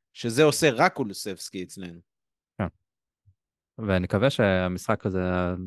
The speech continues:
Speaker 2: משחק הבלעות, הבלע-, הבלעות שלו נגד, אה, ברייטון לא יחזור, כי יום שישי אנחנו כבר נגד, אה, ברנלי בגביע, אז, אה, אין, אנחנו נהיה בלי סון,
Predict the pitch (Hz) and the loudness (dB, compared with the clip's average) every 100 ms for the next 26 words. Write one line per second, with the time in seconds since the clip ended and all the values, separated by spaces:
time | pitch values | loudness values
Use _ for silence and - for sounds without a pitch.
0 | 92 - 87 107 110 101 98 104 104 101 | -10 -8 -2 2 2 4 6 4 2 -2
1 | 92 90 92 - 92 90 87 - 113 - | 0 0 -2 -4 0 0 0 0 0 -2
2 | - - 101 87 90 85 85 85 85 90 | -16 -12 -8 -6 -4 -4 -4 -6 -8 -10
3 | 92 - _ _ _ _ 104 92 90 90 | -14 -20 _ _ _ _ 2 4 4 4
4 | 87 85 95 123 139 101 90 87 87 92 | 4 2 2 0 0 -4 -6 -6 -6 -2
5 | 92 98 101 98 92 - - 92 110 98 | 2 4 2 -2 -8 -10 -8 -2 2 4
6 | - - 92 90 90 85 85 87 87 - | 2 -2 -2 -2 -2 -2 -4 -4 -6 -10
7 | _ _ _ _ _ 104 98 98 87 85 | _ _ _ _ _ 4 4 4 2 2
8 | 80 90 127 175 _ _ _ _ _ _ | 0 0 -2 -4 _ _ _ _ _ _
9 | _ - 98 82 85 85 87 87 85 82 | _ -10 -8 -6 -2 0 0 0 -2 -6
10 | - 90 82 85 - - 90 110 | -4 -2 -2 -2 -2 0 0 0